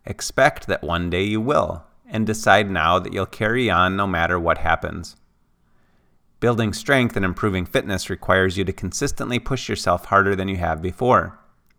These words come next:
The truly fit often teeter between just doing enough and a little too much.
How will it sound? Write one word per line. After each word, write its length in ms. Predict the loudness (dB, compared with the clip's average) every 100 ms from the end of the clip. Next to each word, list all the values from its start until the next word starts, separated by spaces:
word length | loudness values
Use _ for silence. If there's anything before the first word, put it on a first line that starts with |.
| _ _ _ _ _ _
The 80 | -6
truly 460 | -4 2 2 2 0
fit 500 | -2 4 6 6 0 -8 4
often 400 | 6 6 2 -4
teeter 400 | -2 0 2 2
between 600 | -2 -4 -4 -2 -4 -6 -10 -10
just 380 | -2 0 0 -2
doing 300 | 0 2 0
enough 600 | 0 2 2 0 -12 _ _ _ _ -6
and 320 | 0 2 4
a 60 | 4
little 220 | 2 0
too 200 | -2 -2
much. 460 | 0 -2 -6 -20